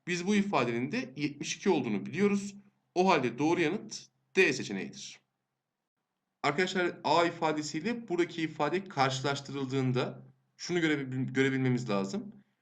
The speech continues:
Buradaki kuvvet eksi ondur, buradaki kuvvet on birdir. Ve arkadaşlar bu ikisi arasında yirmi bir fark vardır.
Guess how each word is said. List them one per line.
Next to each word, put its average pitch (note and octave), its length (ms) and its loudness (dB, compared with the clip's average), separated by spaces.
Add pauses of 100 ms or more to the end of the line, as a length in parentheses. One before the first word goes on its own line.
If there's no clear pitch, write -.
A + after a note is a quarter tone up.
(360)
Buradaki A3 320 2
kuvvet E3+ 460 -2
eksi D#3+ 280 -2
ondur, F3 460 0
buradaki F3 400 -4
kuvvet F#3+ 440 -2
on E3 220 2
birdir. - 500 -8 (560)
Ve C#3+ 60 6
arkadaşlar F3 540 2
bu D#3 80 -2
ikisi E3+ 340 -2
arasında F3+ 680 -2 (120)
yirmi E3 440 -2
bir G3+ 80 4
fark - 380 -2
vardır. - 500 -8